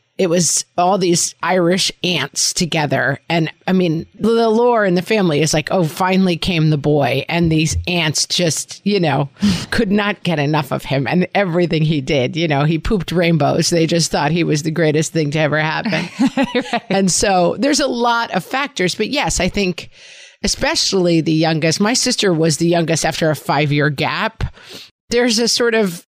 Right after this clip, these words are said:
Speaker 1: that's a whole vibe, right? Like, you've done it three times. Your older kids are kind of independent, and now you have a new baby to start again with, and you just sort of get the memo of, like, "Let's just enjoy this with the baby."
Speaker 2: Right, and there's stuff you don't worry about, but it can go, I was on a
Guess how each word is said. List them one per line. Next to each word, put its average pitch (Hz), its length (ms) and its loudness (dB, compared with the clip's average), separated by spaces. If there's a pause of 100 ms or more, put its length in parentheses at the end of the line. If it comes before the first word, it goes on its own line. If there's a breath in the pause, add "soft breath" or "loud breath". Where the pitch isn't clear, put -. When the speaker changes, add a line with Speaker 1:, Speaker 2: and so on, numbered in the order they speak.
Speaker 1:
that's 262 240 -2
a 254 60 0
whole 202 440 2
vibe, 190 480 0
right? 196 320 2
Like, 190 240 -2
you've 214 260 0
done 247 200 0
it - 160 -4
three 240 200 0
times. 180 560 0
Your 214 160 2
older 240 240 0
kids 220 260 -2
are 180 80 -2
kind 208 260 -2
of 175 100 -2
independent, 185 460 0
and 202 100 2
now 196 140 0
you 240 140 2
have 214 100 0
a 185 40 2
new 180 220 4
baby 170 380 0
to 160 80 0
start 160 260 0
again 165 260 -2
with, 220 140 -2
and 190 140 2
you 190 80 0
just 226 300 -2
sort 247 180 0
of 175 120 -2
get 180 220 -4
the 175 80 0
memo 175 320 2
of, 143 140 2
like, 160 180 0
"Let's 214 160 0
just 269 200 -2
enjoy 202 480 2
this - 300 -4
with 135 160 -2
the 160 80 -2
baby." - 520 -8 (260)
Speaker 2:
Right, 202 160 -2
and 190 100 -4
there's 196 100 0
stuff 233 160 -2
you 240 80 0
don't 208 160 0
worry 190 180 2
about, 160 320 0
but 226 80 0
it 220 100 0
can 220 160 2
go, 196 200 2
I 190 100 0
was 202 180 2
on 185 100 0
a 170 200 -2